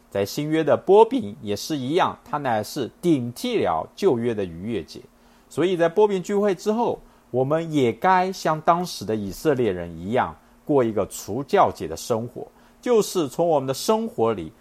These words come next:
除去所有的罪恶，同时也除去那一切叫我们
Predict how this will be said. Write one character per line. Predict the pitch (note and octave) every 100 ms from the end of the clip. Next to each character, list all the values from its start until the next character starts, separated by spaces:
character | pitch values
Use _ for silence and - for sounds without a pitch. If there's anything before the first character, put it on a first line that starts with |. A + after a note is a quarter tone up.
| _ -
除 | - D3+
去 | G#3 - F3+ -
所 | - - G2+ D#3
有 | C#3+ D2+
的 | D2+
罪 | - B2 F2+
恶， | G#2+ F2 - _ - - - -
同 | D3+
时 | F#3 C#3+ C#3+ D#3
也 | C3+
除 | B2+ - C#3+ F#3
去 | - C4 C3+
那 | A#2 C3
一 | C#3
切 | D3 - E3 E2+ -
叫 | D#3+ C#3
我 | A#2 F#2+
们 | E2+